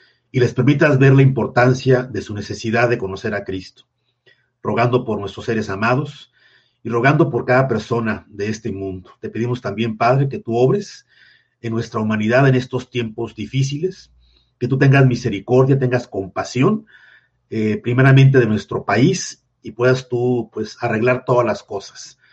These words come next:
Tú eres Dios sobre todas las cosas y tienes el poder para cumplir tu propósito y tu voluntad en cada aspecto de la vida. Obra en los gobernantes, obra en, eh, los hombres que están en eminencia,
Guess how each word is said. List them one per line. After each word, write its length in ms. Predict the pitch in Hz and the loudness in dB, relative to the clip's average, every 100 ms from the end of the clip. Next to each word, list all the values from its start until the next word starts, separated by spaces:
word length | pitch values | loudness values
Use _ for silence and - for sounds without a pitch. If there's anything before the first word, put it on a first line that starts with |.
| _ _ _ | _ _ _
Tú 120 | 120 | 0
eres 200 | 123 110 | 2 2
Dios 300 | 113 123 131 | 0 0 0
sobre 380 | - - 107 98 | -4 -8 -6 -6
todas 220 | 113 107 | -4 -4
las 180 | - - | -6 -6
cosas 420 | 123 127 135 - | -6 -4 -6 -10
y 80 | - | -14
tienes 300 | - 131 135 | -4 0 0
el 140 | 107 | -2
poder 460 | - 98 131 220 - _ _ _ _ _ _ | -8 -4 0 -2 -4 _ _ _ _ _ _
para 480 | 113 107 101 101 104 | -4 -2 -2 -4 -4
cumplir 400 | 117 110 117 135 | -6 -2 2 2
tu 140 | 135 | 2
propósito 520 | 107 - 117 131 135 123 | -2 -4 -2 0 0 -2
y 60 | |
tu 100 | 113 | -4
voluntad 640 | 95 95 92 110 110 - _ _ | -4 -4 -4 -4 -4 -6 _ _
en 120 | 117 104 | -14 -4
cada 180 | 120 | -2
aspecto 440 | 104 - 107 - 95 | -2 -4 -8 -6 -8
de 100 | 87 | -8
la 120 | 87 | -8
vida. 340 | 92 90 - _ _ _ _ _ | -10 -14 -20 _ _ _ _ _
Obra 240 | 117 123 | 2 2
en 60 | 113 | 2
los 80 | 92 | 0
gobernantes, 840 | 95 92 110 135 135 190 196 - _ - - - _ - | -4 -2 0 2 4 2 -2 -8 _ -20 -20 -20 _ -4
obra 400 | 120 131 131 135 | 0 4 4 2
en, 640 | 120 107 107 101 95 90 110 | -2 -2 -2 -6 -12 -12 -12
eh, 560 | 104 101 98 95 92 95 | -8 -4 -4 -4 -6 -6
los 200 | 107 - | -2 2
hombres 240 | 123 131 | 4 4
que 60 | 139 | 2
están 160 | 123 | 0
en 100 | 120 | 2
eminencia, 720 | 107 98 104 135 139 - 202 | 0 -2 2 2 2 2 0